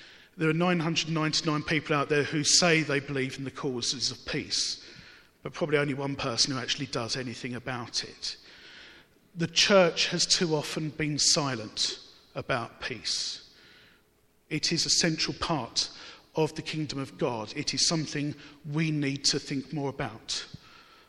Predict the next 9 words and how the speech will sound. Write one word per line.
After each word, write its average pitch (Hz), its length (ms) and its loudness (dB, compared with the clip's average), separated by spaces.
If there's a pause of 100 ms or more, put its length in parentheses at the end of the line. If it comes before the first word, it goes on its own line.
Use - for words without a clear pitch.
(240)
Blessed 170 380 6
are 156 200 4
the 151 100 -2
peacemakers, 165 960 0
blessed 147 400 0
are 147 80 0
the 143 100 -6
peace - 320 -2
builders, 143 640 0